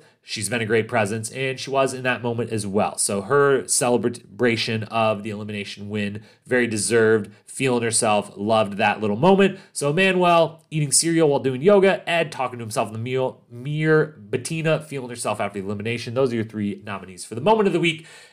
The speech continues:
And I'm a bit biased at this point, but Ed gets the win for the moment of the week.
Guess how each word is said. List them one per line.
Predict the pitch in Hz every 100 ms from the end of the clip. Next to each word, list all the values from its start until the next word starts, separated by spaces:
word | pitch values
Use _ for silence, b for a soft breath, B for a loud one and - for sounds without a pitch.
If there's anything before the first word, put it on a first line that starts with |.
| B
And | 170 165 156 156 _ - _ _
I'm | 165
a | 151
bit | 127
biased | - 98 101 98 - -
at | 104
this | 107 98
point, | 113 101 98
but | 104 98 _ _ _ -
Ed | 185 175
gets | 147 -
the | 123
win | 101 90 90
for | 123
the | 117
moment | 110 101 101
of |
the | 92
week. | 87 85 -